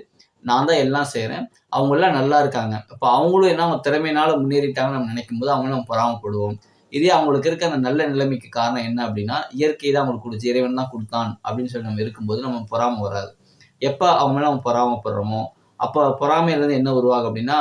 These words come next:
நமக்கு வேக்காடு, வேக்காடுங்கிற நிலைமை. எப்படி அப்படின்னா, இந்த வெந்து வயிறு எரி-, எரிய ஆரம்பிச்சிரும்.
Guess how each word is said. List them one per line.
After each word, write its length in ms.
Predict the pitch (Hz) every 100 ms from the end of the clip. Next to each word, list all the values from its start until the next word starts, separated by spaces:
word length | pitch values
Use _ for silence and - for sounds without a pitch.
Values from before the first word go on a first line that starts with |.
| 135
நமக்கு 320 | 117 117 110 110
வேக்காடு, 500 | 135 135 123 104 - - _ -
வேக்காடுங்கிற 540 | 135 143 143 139 135
நிலைமை. 380 | 117 107 104 104 104
எப்படி 240 | - 147
அப்படின்னா, 320 | 123 113 127 170 - _ _ 123
இந்த 120 | 127
வெந்து 400 | 143 170 170 160 135 123 113
வயிறு 320 | 127 156 151 127
எரி-, 280 | 127 139
எரிய 220 | 127 143 151
ஆரம்பிச்சிரும். 520 | 113 113 107 110 110